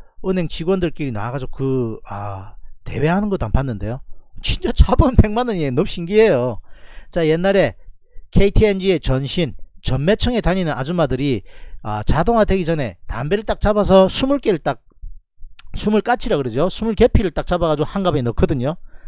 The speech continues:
그 아줌마들 잡으면 손가락인, 손 안에는 담배가 열, 스물 개 딱 잡힙니다. 신기하죠? 자, 그것은 오랫동안, 아, 숙련된 그런 감각에 의해서 그렇게,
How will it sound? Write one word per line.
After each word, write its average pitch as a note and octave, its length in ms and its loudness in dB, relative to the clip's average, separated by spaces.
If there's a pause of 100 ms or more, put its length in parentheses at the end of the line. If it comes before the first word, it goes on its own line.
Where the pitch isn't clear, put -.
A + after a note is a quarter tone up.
(100)
그 G3+ 120 -6
아줌마들 F#3 480 -4
잡으면 E3+ 380 -2
손가락인, C#3+ 680 -6 (760)
손 F3 220 -2
안에는 D#3+ 520 -2 (280)
담배가 B2+ 400 0
열, D#3 180 4 (160)
스물 G3+ 200 -4
개 E3 120 -2
딱 - 140 -8
잡힙니다. - 500 -6
신기하죠? C#3+ 640 -4 (1080)
자, - 220 -12
그것은 B2+ 520 -4 (480)
오랫동안, C#3+ 1040 -2
아, G2 380 -10
숙련된 D#3+ 800 -4 (1080)
그런 C#3 200 -6
감각에 D3 540 -6
의해서 A#2+ 540 -2
그렇게, G#2+ 400 -8